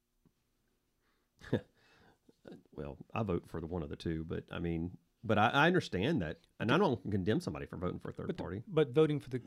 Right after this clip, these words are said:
Speaker 2: voting conscience also may say, "I'm not voting at all because of my conscience,"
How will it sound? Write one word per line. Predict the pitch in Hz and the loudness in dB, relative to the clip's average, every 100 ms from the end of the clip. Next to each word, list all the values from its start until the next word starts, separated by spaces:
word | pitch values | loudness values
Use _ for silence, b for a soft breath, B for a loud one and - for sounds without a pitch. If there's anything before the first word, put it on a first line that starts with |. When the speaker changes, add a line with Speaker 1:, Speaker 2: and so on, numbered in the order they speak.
| - | -12
Speaker 2:
voting | - 147 156 123 | 4 8 8 4
conscience | - 160 170 - 113 - | 2 2 2 -2 -6 4
also | 156 - 139 127 113 - _ _ _ _ - | 4 4 2 2 0 -6 _ _ _ _ -8
may | 131 127 | -2 0
say, | 123 - 131 120 113 - | 0 0 2 2 0 0
"I'm | 135 135 | 2 2
not | 117 | 0
voting | 117 120 113 | 0 -2 -2
at | 104 | 0
all | 113 113 87 _ _ _ _ _ _ _ | 2 2 0 _ _ _ _ _ _ _
because | 120 135 113 | -4 -2 -2
of | 107 | -4
my | 104 | -8
conscience," | - 101 - 113 - | -8 -10 -10 -14 -16